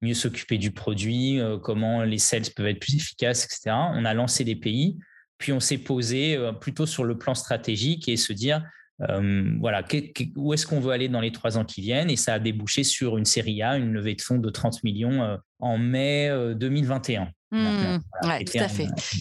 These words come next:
Speaker 2: Voilà.
Speaker 1: un gros sujet.
Speaker 2: On parlait des montants, effectivement, de,
Speaker 1: Ouais,
Speaker 2: de, de,
Speaker 1: c'est
Speaker 2: de
Speaker 1: plus les
Speaker 2: levée.
Speaker 1: mêmes.
Speaker 2: Voilà, voilà, là, on parle de, de, de trente millions.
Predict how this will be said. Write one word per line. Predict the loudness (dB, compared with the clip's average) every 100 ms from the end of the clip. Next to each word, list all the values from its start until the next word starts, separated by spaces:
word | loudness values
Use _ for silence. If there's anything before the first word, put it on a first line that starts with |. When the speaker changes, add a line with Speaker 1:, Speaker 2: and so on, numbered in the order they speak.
| -4
Speaker 2:
Voilà. | -2 -2
Speaker 1:
un | 0
gros | 0
sujet. | 2 0 0 -2 -2
Speaker 2:
On | -4
parlait | -2 0 0 0
des | 0
montants, | 2 0 0 0 0 2
effectivement, | 0 -2 0 0 2 0 0
de, | 2
Speaker 1:
Ouais, | 2 2
Speaker 2:
de, | -2
de, | -10 -6
Speaker 1:
c'est | -6 -2
Speaker 2:
de |
Speaker 1:
plus | 0
les | 2
Speaker 2:
levée. | 2
Speaker 1:
mêmes. | 2
Speaker 2:
Voilà, | 0 0 -2
voilà, | -4 -2
là, | -2
on | -2
parle | -2 -2
de, | 0 0
de, | 0 -2
de | -4 -4
trente | -2 -2 2
millions. | 2 0